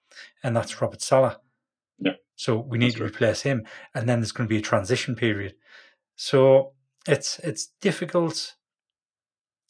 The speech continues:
Speaker 1: It's difficult to assess the season based off pre-season expectations. I think looking back at the season now, I think we've done well to, <laughs> to win as many games as we have won because of the amount of players we've lost.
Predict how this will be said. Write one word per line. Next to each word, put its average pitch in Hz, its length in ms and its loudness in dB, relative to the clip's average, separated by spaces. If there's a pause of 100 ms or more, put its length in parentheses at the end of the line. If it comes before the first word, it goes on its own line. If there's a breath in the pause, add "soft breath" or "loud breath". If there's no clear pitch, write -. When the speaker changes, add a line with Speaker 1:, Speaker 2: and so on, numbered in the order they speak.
Speaker 1:
It's - 180 -12
difficult 165 720 -4
to 143 480 -4
assess - 540 -4
the 123 120 -8
season 117 720 -4 (540 soft breath)
based 123 260 0
off - 180 -2
pre-season 113 640 -4
expectations. - 1120 -6 (880 soft breath)
I 123 120 -2
think 135 320 -2
looking 156 320 -2
back 131 240 -4
at - 80 -12
the - 60 -20
season 117 500 -2
now, 117 400 2 (120)
I - 60 -14
think 127 200 -8
we've 110 140 -14
done 123 220 2
well 123 360 2 (160)
to, - 400 -6 (160)
<laughs> - 180 -16
to - 120 -2
win 120 180 4
as 104 120 -2
many 117 200 2
games 107 320 -4
as - 180 -14
we 110 100 -16
have 135 300 2
won 107 320 -10 (540 loud breath)
because - 340 -6
of 104 80 -12
the 107 60 -6
amount 104 240 -6
of - 80 -20
players 98 300 -8
we've 104 200 -12
lost. - 400 -12